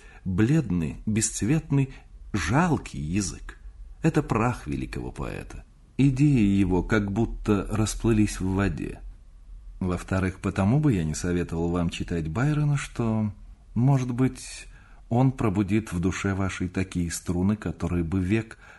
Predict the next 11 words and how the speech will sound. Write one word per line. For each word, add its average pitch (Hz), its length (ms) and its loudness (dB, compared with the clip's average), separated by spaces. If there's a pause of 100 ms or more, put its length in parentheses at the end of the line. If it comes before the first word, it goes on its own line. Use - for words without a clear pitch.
(140)
молчали 104 680 2
без 58 200 -6
того. 65 420 -6 (800)
Тут 92 180 0
он 82 120 2
крепко 87 720 -4 (280)
и 92 120 0
выразительно 82 880 -2
сжал 65 400 -4
ее 50 180 -10
руку, 50 440 -16